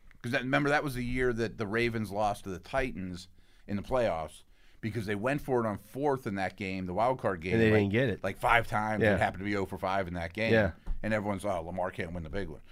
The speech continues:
Speaker 1: <laughs> You know, like, we
Speaker 2: But
Speaker 1: turned
Speaker 2: that's
Speaker 1: the ball
Speaker 2: all it
Speaker 1: over
Speaker 2: ta-,
Speaker 1: on fourth down
Speaker 2: that's
Speaker 1: four or
Speaker 2: all it
Speaker 1: five
Speaker 2: ta-,
Speaker 1: times.
Speaker 2: there was a game, I believe it was in, uh, in, in twenty fifteen, the Steelers went for it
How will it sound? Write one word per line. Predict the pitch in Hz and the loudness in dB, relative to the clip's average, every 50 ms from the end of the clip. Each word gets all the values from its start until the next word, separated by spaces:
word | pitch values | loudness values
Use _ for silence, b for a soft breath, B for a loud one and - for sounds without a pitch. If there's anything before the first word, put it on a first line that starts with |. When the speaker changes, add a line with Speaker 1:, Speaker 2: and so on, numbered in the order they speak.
| b b b | b b b
Speaker 1:
<laughs> | 165 - - - 147 - - - 247 - - - - - | 0 2 4 4 6 4 4 0 -2 -4 -4 -14 -10 -2
You | 294 370 - - 190 - | -2 -2 0 0 -2 0
know, | 165 170 175 143 135 | 0 0 0 0 -2
like, | 120 131 | -2 -2
we | 139 | 2
Speaker 2:
But | 139 208 | 2 6
Speaker 1:
turned | |
Speaker 2:
that's | - 262 262 262 | 8 8 8 10
Speaker 1:
the | - 247 | 12 12
ball | 220 | 12
Speaker 2:
all | 190 | 12
it | 180 | 12
Speaker 1:
over | - - | 10 4
Speaker 2:
ta-, | 147 | 2
Speaker 1:
on | 160 135 | 2 0
fourth | 139 135 117 - | 0 -2 -2 0
down | 156 175 165 143 | -2 -2 0 2
Speaker 2:
that's | 220 254 247 | 2 4 4
Speaker 1:
four | 269 240 | 6 6
or | 214 | 6
Speaker 2:
all | |
it | 175 | 6
Speaker 1:
five | - | 6
Speaker 2:
ta-, | - 226 | 4 2
Speaker 1:
times. | 226 196 - | 2 4 2
Speaker 2:
there | 190 185 | 2 4
was | 170 160 170 | 4 2 0
a | |
game, | 156 147 185 190 208 208 208 196 185 | 0 2 4 6 8 8 8 8 8
I | 160 | 4
believe | 143 131 147 147 143 147 156 180 214 220 214 165 | 4 4 2 2 2 2 2 0 0 0 0 0
it | 180 165 156 | -2 -2 0
was | 156 147 131 | 0 0 2
in, | 139 139 131 135 - - - 156 | 2 0 0 -2 -4 -14 -12 -12
uh, | 156 - - - - - - | -12 -12 -12 -20 -20 -14 -6
in, | 165 147 143 151 | -2 -2 -2 0
in | - 156 143 | 0 -2 -2
twenty | 135 - 202 240 247 226 | -2 2 2 4 4 4
fifteen, | 196 - 202 196 185 - - 180 165 135 | 2 2 0 0 0 2 2 2 4 4
the | 123 113 | 2 0
Steelers | - - 160 160 151 156 139 123 | -2 -2 0 0 2 2 0 2
went | 123 131 143 151 147 - | 4 4 4 4 4 0
for | - 147 139 143 139 | -6 -2 0 0 0
it | 139 | 0